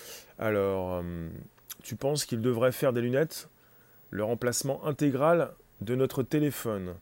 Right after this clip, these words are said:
C'est la prochaine proposition d'Apple avec des lunettes qui pourront être assez légères également. Ne pas tout embarquer donc dans ces nouveaux appareils.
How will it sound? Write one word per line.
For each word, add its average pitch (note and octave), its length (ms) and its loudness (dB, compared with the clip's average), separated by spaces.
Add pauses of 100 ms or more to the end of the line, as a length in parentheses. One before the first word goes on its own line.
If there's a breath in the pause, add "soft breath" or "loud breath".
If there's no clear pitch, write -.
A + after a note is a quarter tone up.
(540 soft breath)
C'est - 160 -2
la A2 80 4
prochaine C#3+ 320 0
proposition B2 540 -2
d'Apple B2 460 2
avec A2+ 280 2
des B2 80 2
lunettes C3+ 260 2
qui - 140 -8
pourront B2+ 320 -2
être B2 140 0
assez B2 200 2
légères A#2+ 300 2
également. A#2 400 0 (440 loud breath)
Ne C3 100 2
pas B2+ 180 4
tout - 260 4
embarquer D#3+ 460 6
donc C3 420 0 (320 loud breath)
dans C3 280 4
ces C3+ 200 0
nouveaux B2+ 280 4
appareils. C3+ 480 6